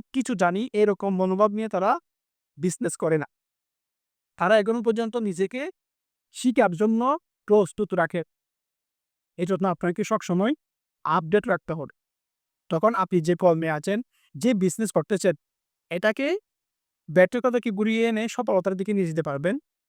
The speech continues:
বড় একটা বিজনেসে রূপান্তর করতে পারবে, লস থেকে ফিরিয়ে আনতে পারবে। ছয় নাম্বার হচ্ছে হারাম পথে দ্রুত টাকা। আমরা অনেকেই বিজনেস করতে গিয়ে কাস্টমারদেরকে ঠকাই।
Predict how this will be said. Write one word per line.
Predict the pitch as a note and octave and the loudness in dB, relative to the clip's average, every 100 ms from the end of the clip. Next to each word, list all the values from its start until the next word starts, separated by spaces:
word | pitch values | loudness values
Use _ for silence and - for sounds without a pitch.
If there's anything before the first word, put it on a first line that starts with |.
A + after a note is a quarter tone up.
| _ | _
বড় | F3 F#3+ | 2 4
একটা | F3+ - | 2 0
বিজনেসে | G#3+ F3+ - G3+ | 0 -2 -4 -2
রূপান্তর | G#3+ F3+ D#3 D#3+ | 0 0 -2 -4
করতে | D3+ C#3+ | -6 -10
পারবে, | D3+ C#3+ - _ _ _ _ _ E3 | -12 -12 -16 _ _ _ _ _ 0
লস | E3+ F3+ F3+ - | 4 4 2 -2
থেকে | G#3 A#3 | -4 -2
ফিরিয়ে | A3 A3 G#3 | -2 -2 -2
আনতে | G#3 F3+ | -2 -2
পারবে। | D#3 B2 - _ _ _ _ _ _ _ _ _ _ _ _ _ _ _ | -4 -6 -14 _ _ _ _ _ _ _ _ _ _ _ _ _ _ _
ছয় | - A3+ | 0 2
নাম্বার | A#3+ A#3+ A3 F#3 | 2 2 0 -2
হচ্ছে | G#3 - B3 - _ _ _ _ _ | -6 -4 -6 -6 _ _ _ _ _
হারাম | - A#3 A3+ A#3 | -6 -2 0 0
পথে | A#3 B3 A#3 A#3 | -2 -2 0 -2
দ্রুত | F3 A#3 B3 | -2 -2 -2
টাকা। | C4+ - C#3 - _ _ _ | -2 -6 -10 -14 _ _ _
আমরা | - F3 G3 | -2 2 6
অনেকেই | F#3+ F3+ A3 | 6 4 0
বিজনেস | G#3 E3+ E3 | -2 -2 -4
করতে | F#3+ D#3 F#3 | -4 -4 -2
গিয়ে | F3+ G3+ C#4+ _ _ _ _ _ | -2 -4 -4 _ _ _ _ _
কাস্টমারদেরকে | G3 F3+ - F#3+ G#3 G3+ G3+ | 0 2 0 0 2 0 -2
ঠকাই। | G3 G3+ E3 C#3+ | 0 0 0 -6